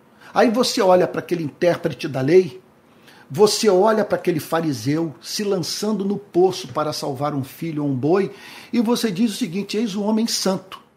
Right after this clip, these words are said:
eis o homem de Deus." Olha, olha o que ele está fazendo pelo seu boi,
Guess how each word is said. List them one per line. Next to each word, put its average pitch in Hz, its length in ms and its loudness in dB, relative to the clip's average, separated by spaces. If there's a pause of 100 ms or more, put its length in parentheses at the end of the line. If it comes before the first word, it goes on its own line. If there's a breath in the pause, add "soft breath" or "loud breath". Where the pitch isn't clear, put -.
(340)
eis 214 280 2
o 202 120 -2
homem 220 260 2
de 208 140 -2
Deus." 165 720 -2 (540)
Olha, 247 220 -2
olha 247 180 6
o - 40 -2
que - 100 0
ele 240 120 0
está - 260 0
fazendo 202 580 -2
pelo 240 260 0
seu 220 240 -4
boi, 160 460 4